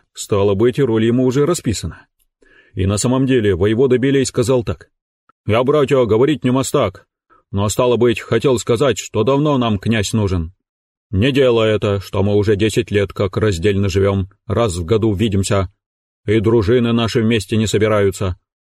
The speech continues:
А куда годится, если ратники, которым вместе с врагами биться придётся, друг другу чужие? Ещё немного, и мы, воеводы,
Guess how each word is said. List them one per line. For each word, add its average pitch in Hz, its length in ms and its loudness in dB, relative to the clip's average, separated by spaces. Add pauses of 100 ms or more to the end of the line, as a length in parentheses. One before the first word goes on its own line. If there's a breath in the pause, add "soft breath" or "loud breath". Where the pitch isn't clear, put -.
(200 soft breath)
А 95 160 -2
куда 117 320 2
годится, 123 540 2
если 123 340 0
ратники, 120 580 0
которым 123 480 0
вместе 120 460 0
с - 100 -6
врагами 127 460 0
биться 123 320 0
придётся, 117 560 2
друг 127 320 0
другу 170 300 2
чужие? 143 540 2 (340)
Ещё 101 260 0
немного, 143 420 2
и 156 140 2
мы, 190 180 2
воеводы, 160 640 2